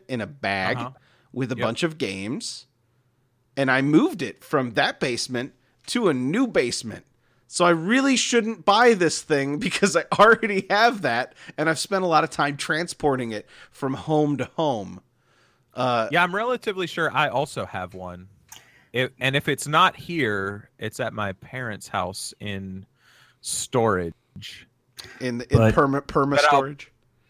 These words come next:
Speaker 2: Yeah,
Speaker 3: But
Speaker 2: I was
Speaker 3: guys
Speaker 2: gonna say that I'll probably get when they die.
Speaker 3: Smaller. And come with a limited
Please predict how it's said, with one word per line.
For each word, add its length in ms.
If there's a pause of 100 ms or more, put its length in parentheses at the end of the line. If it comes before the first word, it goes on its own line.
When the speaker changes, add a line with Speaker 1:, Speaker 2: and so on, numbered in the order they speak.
(180)
Speaker 2:
Yeah, 320
Speaker 3:
But 120
Speaker 2:
I 140
was 120
Speaker 3:
guys 40
Speaker 2:
gonna 140
say 220
that 100
I'll 140
probably 600
get 220
when 200
they 160
die. 440
Speaker 3:
Smaller. 760 (440)
And 720
come 300
with 240
a 180
limited 840